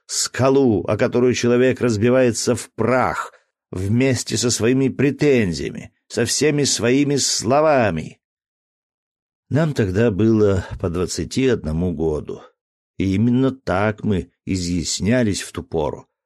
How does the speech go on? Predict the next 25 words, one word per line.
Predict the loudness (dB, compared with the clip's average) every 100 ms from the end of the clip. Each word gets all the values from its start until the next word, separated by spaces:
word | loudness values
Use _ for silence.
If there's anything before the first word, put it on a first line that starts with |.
| -18
скитаясь | -8 -6 -2 -2 -4
по | -4
этому | -4 -4 -4 -6 -6 -8 _
мирному | -4 -4 -2 -4 -6 -4
краю, | -2 0 0 -4 _ _ _ _ _ _
где | -2 -2
в |
зеленом | 0 0 2 2 2 2
оцепенении | 0 -4 -4 -2 2 4 4 2 0
дремала | 0 0 0 0 0
память | -2 -2 0 0 -2 -4
о | -8
прошлых, | -6 0 2 2 -2 -8 -10 -12 -16 _ _
блистательных | -4 -2 -2 -4 -2 -2 0 0 2 0 -2
ратных | -2 -2 -4 -6 -6 -2
подвигах. | 0 0 -2 -10 -8 -10 -12 _ _ _ _ _ _ _ _ _
А | -4
в | -4
каждом | 0 -2 0 -2
камне | 0 0 2 2 4 2
или | 2 2
дереве | 2 4 4 2
жил | 2 2 2 0 -4 -10
дух | -6 -2 -2 -4 -12
грубых, | -8 0 0 0 -2 -6